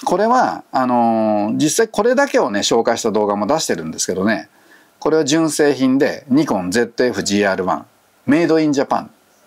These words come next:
ですね。これ日本製ですね、これね。ね。で、これは、あのー、このですね、ネジ止めでですね、あの、これですね、六角レンチを使って完全に締めてね、使うことができますよ、これね。だから、あの、まあ、なるべく簡単に外したくないとか、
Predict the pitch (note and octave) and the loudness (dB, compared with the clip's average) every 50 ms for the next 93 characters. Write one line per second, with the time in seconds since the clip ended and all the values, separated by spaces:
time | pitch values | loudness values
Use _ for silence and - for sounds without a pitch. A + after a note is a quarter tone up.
0 | _ _ - - - - G2+ F#2 F2 F#2 F#2 G2+ F#2+ G#2 C3+ D3 C#3 D#3 D3 D3 | _ _ -8 -8 -6 -4 -4 -4 -4 -2 -2 0 0 2 2 2 2 2 0 0
1 | B2+ G#2 F#2+ - - - - - - - - _ _ _ _ _ _ _ - G#2 | -2 -4 -8 -10 -10 -10 -10 -12 -14 -14 -14 _ _ _ _ _ _ _ -2 -2
2 | - - - _ _ _ - - - - - - - F3+ - F3 F3 F#3 F3+ F3+ | -2 -4 -8 _ _ _ -20 -20 -20 -16 -6 -4 -2 0 2 2 4 4 4 4
3 | F#3 G3+ E3+ G#2 - - - - - - - - - C3 A#2+ A2+ G#2+ G#2 G2+ G2 | 4 2 2 0 -4 -6 -4 -4 -4 -4 -6 -6 -4 -2 0 0 2 2 2 0
4 | F#2+ F#2+ G2 G#2+ B2+ C#3 C3+ C#3 C3+ B2+ - - _ _ _ _ - - - A#2 | 0 -2 -2 0 0 2 2 2 0 -2 -6 -12 _ _ _ _ -10 -6 -4 -2
5 | G2+ - G2+ F#2 F2+ F2 F#2 G#2 A2+ A#2+ C3+ C#3+ D#3 D3+ D3+ D3+ C#3+ D3 D3 C#3+ | -2 -2 -2 -2 -2 0 0 0 0 0 2 2 2 2 2 2 2 2 2 0
6 | C3+ - A#2 A#2 - - - G2 F#2 G#2+ A#2+ - _ _ _ _ _ _ _ _ | -2 -4 -8 -8 -6 -6 -4 -4 -6 -6 -8 -14 _ _ _ _ _ _ _ _
7 | - A2+ G#2+ G#2 A#2 E3 - - C#3+ D3+ C#3 A2 F2+ G2 F2+ F#2 - - A2+ B2+ | -8 -6 -4 -4 -6 -4 -2 0 2 2 2 0 -2 -4 -4 -4 -2 0 0 0
8 | C#3 - - F#3+ A2 - B2+ - - - C3 A2+ G2+ F#2+ F#2 F2+ F#2 F#2 - - | 2 0 0 0 2 2 2 0 0 0 0 0 0 0 0 -2 -2 -2 -2 -2
9 | - G2 F#2 - - C#3 A2+ - C3 A#2+ A#2 A2+ A#2+ A#2 - - B2 A#2 - - | -4 -4 -4 -2 -2 -2 0 0 0 -2 0 0 0 0 0 0 -2 -2 -2 -4
10 | E2+ F2 F2 - - F2 F#2 F2 F#2 F2+ F2 F2 F2+ F2+ - - - - - - | -6 -6 -6 -4 -4 -4 -4 -4 -4 -4 -4 -4 -6 -6 -6 -6 -6 -6 -6 -4
11 | A2+ A#2 - _ _ _ _ _ _ - F3 D#3 C3+ B2 A2+ G#2+ F#2+ G2 G2 F2+ | -4 -6 -6 _ _ _ _ _ _ -4 -2 0 0 0 0 0 0 -2 -2 -2
12 | F2 F2+ - - _ _ _ _ _ _ _ - - - _ _ _ - - C#3+ | -2 -4 -6 -10 _ _ _ _ _ _ _ -20 -20 -20 _ _ _ -4 0 0
13 | B2 A#2 A2 A2 - - D#3 F3 G3 G#3 G3 F3+ - G3 G3 F3+ F#3+ F#3 F#3 E3 | 2 2 0 0 0 2 2 2 2 2 0 0 -2 -2 -2 0 -2 -2 -2 -2
14 | C#3 C3+ B2 C3+ C#3 C3+ - G3+ E3+ C3+ B2 A#2+ G2+ - - - G2 F#2+ E2+ D2 | -2 -4 -4 -4 -4 -4 -2 -2 -2 0 0 0 0 -2 -4 -2 0 0 0 -2
15 | C2+ | -4